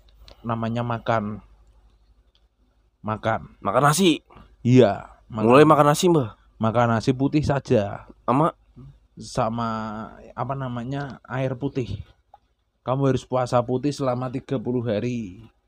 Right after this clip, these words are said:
Speaker 1: empat puluh
Speaker 2: Oh.
Speaker 1: malam.
Speaker 2: Kenapa sih nggak bisa puasa, Mbak?
Speaker 1: Kamu nggak bisa puasa?
Speaker 2: Nggak.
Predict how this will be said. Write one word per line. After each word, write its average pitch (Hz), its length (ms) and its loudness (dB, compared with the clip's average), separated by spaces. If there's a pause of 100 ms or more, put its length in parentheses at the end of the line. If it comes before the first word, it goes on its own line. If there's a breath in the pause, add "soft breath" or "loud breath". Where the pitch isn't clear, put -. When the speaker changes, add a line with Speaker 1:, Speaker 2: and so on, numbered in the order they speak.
(220)
Speaker 1:
empat 113 240 -2
puluh 98 260 6
Speaker 2:
Oh. 92 80 4
Speaker 1:
malam. 85 300 0 (1000)
Speaker 2:
Kenapa 151 320 2
sih 156 120 0
nggak 151 140 4
bisa 135 100 4
puasa, 143 260 4
Mbak? 123 600 -4
Speaker 1:
Kamu 135 120 -6
nggak 131 160 -2
bisa 127 100 0
puasa? 127 340 -2
Speaker 2:
Nggak. 110 300 4